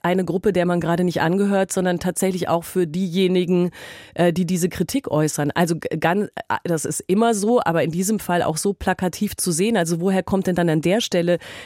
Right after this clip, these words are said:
dieser toxische Symbolismus oder auch vor allem dieses,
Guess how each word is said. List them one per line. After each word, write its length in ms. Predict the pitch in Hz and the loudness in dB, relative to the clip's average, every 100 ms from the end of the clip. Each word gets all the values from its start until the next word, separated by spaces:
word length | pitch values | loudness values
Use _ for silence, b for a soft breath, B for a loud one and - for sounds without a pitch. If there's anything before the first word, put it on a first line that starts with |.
| - | -4
dieser 340 | 185 175 170 | 0 2 0
toxische 520 | - 214 - 214 - | -2 -4 -2 -2 0
Symbolismus 840 | 185 196 190 185 190 - 220 196 - | 0 0 2 2 2 2 0 -2 0
oder 300 | 202 202 - | 2 2 2
auch 120 | 180 | 0
vor 160 | - 160 | 0 0
allem 200 | 175 190 | 0 0
dieses, 360 | 180 185 - | -2 -2 -4